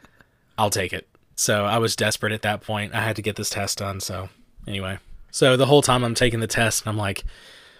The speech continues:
Speaker 2: like, thinking, like, "I don't wanna breathe too hard." <laughs>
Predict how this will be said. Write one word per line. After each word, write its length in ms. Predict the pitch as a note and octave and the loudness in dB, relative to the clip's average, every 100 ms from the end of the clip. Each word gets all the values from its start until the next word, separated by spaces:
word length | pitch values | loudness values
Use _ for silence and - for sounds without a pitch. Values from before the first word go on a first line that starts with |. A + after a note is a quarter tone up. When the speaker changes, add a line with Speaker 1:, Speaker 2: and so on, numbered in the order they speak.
| _ | _
Speaker 2:
like, 160 | G2 - | -4 -2
thinking, 360 | - A2+ G#2 | -2 -2 0
like, 200 | G2 F2+ | -2 -4
"I 60 | G2 | -4
don't 100 | G#2+ | -2
wanna 160 | A2 G2 | -2 0
breathe 280 | G#2 G#2+ | 0 -2
too 200 | - G#2+ | -2 -4
hard." 340 | - G2+ F#2+ F#2 - - D#3+ - | -2 0 0 0 2 4 4 4
<laughs> 360 | F#3+ - - | 2 4 4